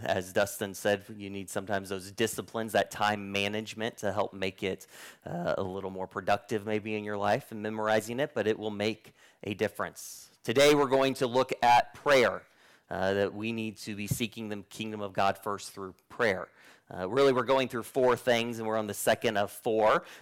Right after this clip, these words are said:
uh, that are really unchanging values for the church. Really unchanging values for the church, unchanging values for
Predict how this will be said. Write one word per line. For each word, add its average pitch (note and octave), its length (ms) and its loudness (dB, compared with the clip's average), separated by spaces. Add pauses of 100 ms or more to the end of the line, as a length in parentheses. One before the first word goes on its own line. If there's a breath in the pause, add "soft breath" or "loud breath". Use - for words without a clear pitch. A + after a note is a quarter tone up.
uh, G2 260 6
that G2+ 260 4
are A2 160 6
really A#2+ 360 2
unchanging A#2 760 -2
values G#2+ 640 2
for G2+ 440 -2 (280 soft breath)
the G#2 80 -4
church. - 600 -8 (500)
Really G#2 220 -2
unchanging G#2 520 -4
values G2 340 4
for G#2 80 -8
the F#2+ 80 -8
church, G2+ 240 -8
unchanging F#2+ 480 -10
values F#2+ 480 -2
for F#2+ 380 -4